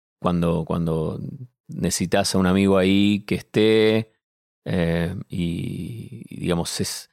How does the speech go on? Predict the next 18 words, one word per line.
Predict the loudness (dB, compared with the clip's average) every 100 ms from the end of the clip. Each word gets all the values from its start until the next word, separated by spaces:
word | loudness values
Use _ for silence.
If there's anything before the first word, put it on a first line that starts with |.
| _
lo | -2 2
primero, | 4 4 4 0 -4
o-, | -4 -2
obviamente, | 0 2 2 2 -2 -6 _ -20 -12
cada | 0 2
uno | 4 2
es |
como | 2 2
es, | 2
pero | 2 2 2
por | 2 2
ahí | 4 4
es | 2
lo | 0 2
primero | 2 4
que | 2
te | 2
sale. | 2 2 0